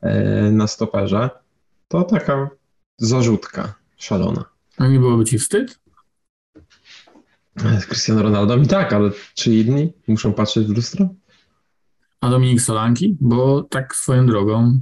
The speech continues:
Speaker 2: poza śmiechami, chichami, on zagrał bardzo fajny mecz z Tottenhamem. Wypracował te dwie bramki.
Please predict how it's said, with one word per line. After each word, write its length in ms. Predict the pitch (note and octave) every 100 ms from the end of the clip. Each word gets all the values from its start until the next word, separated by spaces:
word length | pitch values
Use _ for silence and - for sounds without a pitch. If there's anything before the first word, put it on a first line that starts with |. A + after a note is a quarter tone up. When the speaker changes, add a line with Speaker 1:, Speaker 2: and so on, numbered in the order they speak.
| B2+
Speaker 2:
poza 400 | A#2 G#2+ G#2+ G#2
śmiechami, 520 | - A2+ A2 G#2+ G#2
chichami, 580 | - A2+ B2+ A#2+ A2 B2
on 120 | A#2
zagrał 320 | A#2 B2 C3
bardzo 520 | A2+ G2+ G#2 B2+ C3+
fajny 380 | C3 - G2+ A#2
mecz 440 | G3 B3 C3+ - -
z 100 | -
Tottenhamem. 680 | A2+ G#2+ G#2+ F#2+ - A#2+ - _ _ -
Wypracował 560 | A#2 B2+ C3+ G#3 A2
te 100 | G#2+
dwie 160 | A2 G2+
bramki. 320 | G2 F#2+ A2